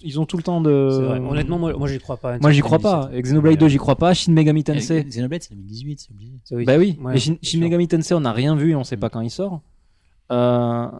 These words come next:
Speaker 1: ils auraient donné, ils auraient montré du gameplay, des images, mais ils peuvent pas. Sûrement qu'ils, qu'ils, que c'est pas, c'est pas prêt.
Speaker 2: Ah, ils ont montré du Xenoblade.
Speaker 1: Ouais.
Speaker 2: Mais Shin Megami Tensei, non, mais, euh, mais Xenoblade, il y a du, t'as du gameplay.
Speaker 1: Ouais, vite fait, on a vu.
Speaker 2: Ouais,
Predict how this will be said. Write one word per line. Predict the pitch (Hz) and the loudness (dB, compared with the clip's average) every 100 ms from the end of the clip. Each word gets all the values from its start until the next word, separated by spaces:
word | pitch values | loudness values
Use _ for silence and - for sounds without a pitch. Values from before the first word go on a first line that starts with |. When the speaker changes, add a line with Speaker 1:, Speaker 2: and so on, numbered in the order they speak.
| - | -6
Speaker 1:
ils | 160 147 | 0 4
auraient | 180 180 | 6 6
donné, | 185 185 180 151 - | 4 2 0 -4 -6
ils | 135 | 0
auraient | 151 | 2
montré | 170 170 - 160 139 | 4 2 0 -4 -4
du | 127 147 | -2 0
gameplay, | 160 160 156 156 | 2 2 0 0
des | 131 123 | 0 0
images, | 135 139 120 113 - | 0 0 -2 -8 -6
mais | 113 | -4
ils | 110 | -4
peuvent | 120 | -4
pas. | - 107 | -4 -6
Sûrement | - - 131 139 | -6 -6 -4 -4
qu'ils, | 127 120 | -4 -8
qu'ils, | - 113 | -8 -10
que | 117 | -10
c'est | - | -12
pas, | - - | -18 -20
c'est | - | -14
pas | - | -10
prêt. | 113 196 190 - | -8 -8 -8 -8
Speaker 2:
Ah, | |
ils | 110 | -6
ont | |
montré | 107 - 139 | -6 -10 -16
du | 104 95 | -16 -20
Xenoblade. | - 101 143 113 92 - - _ - - _ - - _ | -18 -12 -6 -6 -8 -20 -20 _ -12 -12 _ -20 -20 _
Speaker 1:
Ouais. | - 127 | -2 0
Speaker 2:
Mais | 120 | 2
Shin | 170 | 2
Megami | 147 135 | 2 2
Tensei, | 127 123 | -2 -4
non, | 160 170 | -2 -2
mais, | 110 110 | -4 -8
euh, | 110 107 | -8 -8
mais | 107 | -8
Xenoblade, | 104 110 120 151 | -8 -6 -6 -4
il | |
y | 120 | -4
a | |
du, | 104 98 98 | -6 -12 -14
t'as | - | -14
du | 95 | -12
gameplay. | 101 143 143 | -12 -8 2
Speaker 1:
Ouais, | 143 123 | 4 4
vite | 127 | -2
fait, | - | -4
on | 147 117 | -4 -2
a | 107 | -6
vu. | 123 127 _ _ _ _ _ | -10 -16 _ _ _ _ _
Speaker 2:
Ouais, | 101 | -20